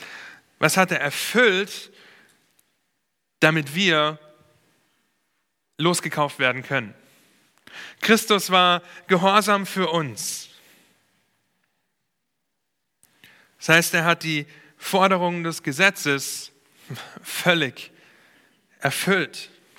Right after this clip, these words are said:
Er hat sie völlig erfüllt, um den Platz eines Stellvertreters einzunehmen. Und Christus musste vollkommen gehorsam sein und dazu musste er Gott sein, sonst wäre das gar nicht möglich gewesen, um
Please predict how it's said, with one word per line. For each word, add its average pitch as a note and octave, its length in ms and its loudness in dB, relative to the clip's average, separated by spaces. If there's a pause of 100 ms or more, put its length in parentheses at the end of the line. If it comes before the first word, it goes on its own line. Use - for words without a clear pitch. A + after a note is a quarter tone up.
(1800)
Er D3 80 2
hat D3 80 0
sie D#3+ 100 -4
völlig G3 360 2
erfüllt, G3 480 0
um D3+ 200 -8
den C3 240 -4
Platz F3+ 440 0
eines D3 240 -6
Stellvertreters E3+ 720 -2
einzunehmen. F#3 720 -4 (880)
Und F3+ 160 2
Christus G3+ 560 0
musste G3 640 0 (120)
vollkommen F3 540 0
gehorsam D#3 460 -2
sein E3 180 2
und E3+ 80 -8
dazu E3 260 -2
musste G3 400 -4
er C#3+ 160 -2
Gott C#3+ 280 -2
sein, E3+ 240 0
sonst E3 200 -4
wäre E3+ 120 2
das E3+ 160 0
gar D3+ 160 2
nicht D3 160 -6
möglich G#3 340 -2
gewesen, C#3+ 480 -2 (440)
um G3+ 420 2